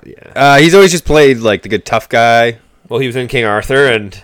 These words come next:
Speaker 1: like,
Speaker 2: As one of the best characters.
Speaker 1: like, my favorite scene is that scene where he sacrifices himself. Always, like I said in that episode, always stood out with, to me in that movie was just, that part was really good.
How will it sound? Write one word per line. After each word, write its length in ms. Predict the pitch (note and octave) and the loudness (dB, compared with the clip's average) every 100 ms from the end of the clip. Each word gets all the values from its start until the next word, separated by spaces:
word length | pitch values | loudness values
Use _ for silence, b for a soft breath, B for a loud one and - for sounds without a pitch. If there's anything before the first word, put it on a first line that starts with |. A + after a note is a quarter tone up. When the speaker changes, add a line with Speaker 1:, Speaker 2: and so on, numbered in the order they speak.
| _ - | _ -8
Speaker 1:
like, 140 | G#2+ | -6
Speaker 2:
As 120 | F#2+ | -6
one 160 | G2+ G#2+ | -4 -4
of 60 | |
the 60 | G2+ | -2
best 260 | G2+ G2+ - | -2 -4 -2
characters. 480 | G#2 G#2+ B2+ B2+ | -2 -2 -4 -6
Speaker 1:
like, 180 | A2 G#2+ | -4 -4
my 20 | |
favorite 300 | A2 G#2 F#2+ | -2 -2 -4
scene 260 | - G#2 G#2+ | -12 -10 -10
is 120 | G2+ | -8
that 180 | G2 F2+ | -8 -8
scene 240 | - A2 | -10 -12
where 80 | F#2+ | -10
he 80 | F#2+ | -10
sacrifices 640 | E2+ F2 F#2 F#2+ F#2 F#2 | -10 -10 -10 -10 -10 -10
himself. 400 | F#2 - F#2 G#2+ | -16 -12 -10 -4
Always, 240 | A2 G#2 G#2 | -2 -2 -4
like 120 | G2+ | -6
I 140 | G2 | -6
said 220 | - G#2 | -6 -6
in 60 | G2 | -6
that 140 | F#2 | -8
episode, 340 | F2+ - A2+ G2+ | -10 -10 -8 -6
always 220 | F2+ F2+ | -8 -10
stood 240 | - F#2+ | -12 -10
out 140 | F#2 E2+ | -8 -10
with, 480 | F#2 _ - E2+ - | -14 _ -18 -18 -12
to 100 | G2 | -12
me 140 | F#2 | -10
in 80 | F#2+ | -10
that 340 | E2+ D#2+ _ | -12 -14 _
movie 300 | G2 F#2+ G2+ | -16 -14 -14
was 140 | G2 E2+ | -14 -14
just, 160 | - | -12
that 180 | F2 D#2+ | -12 -2
part 200 | A#2+ G2 | 0 0
was 140 | G2+ | -4
really 200 | G2+ F#2+ | -8 -8
good. 320 | F2 F#2 F#2+ | -8 -8 -10